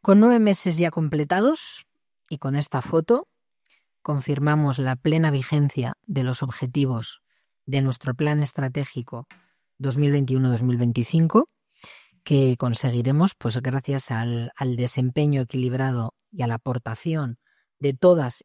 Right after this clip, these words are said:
y cada una de las geografías y a la caja operativa generada trimestre tras trimestre.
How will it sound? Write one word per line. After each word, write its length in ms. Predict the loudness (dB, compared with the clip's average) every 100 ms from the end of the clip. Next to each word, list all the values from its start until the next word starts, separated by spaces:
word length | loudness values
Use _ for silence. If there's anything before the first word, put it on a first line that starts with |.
| _
y 80 |
cada 280 | -6 -2 0
una 200 | 0 -2
de 80 | -4
las 180 | -6 -8
geografías 720 | -6 -6 -6 -2 0 0 -2 -14 -20 _ _ _ _ _
y 140 | 2 4
a 80 |
la 140 | 4 2
caja 320 | 0 2 2
operativa 640 | 2 2 0 0 0 -2 -4 _
generada 720 | -6 -2 0 0 0 0 -2 -6 _ _ _ _
trimestre 500 | -2 0 0 -2 -4
tras 220 | -4 -6
trimestre. 600 | -6 -6 -6 -10 -16 -18